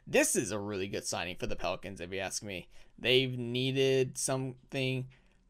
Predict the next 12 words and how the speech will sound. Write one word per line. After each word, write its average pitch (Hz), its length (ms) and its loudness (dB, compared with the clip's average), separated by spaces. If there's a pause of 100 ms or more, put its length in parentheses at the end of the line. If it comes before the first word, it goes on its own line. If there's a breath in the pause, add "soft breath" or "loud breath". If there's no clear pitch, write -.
(120)
in 123 260 0
the 123 80 0
backcourt, 120 460 0
especially 127 440 -2
with 104 360 -6
the 104 160 0
departure 110 600 -2
of 87 100 -4
Lonzo 107 360 0
Ball. 151 460 6 (680 soft breath)
And 123 520 4
now 127 680 4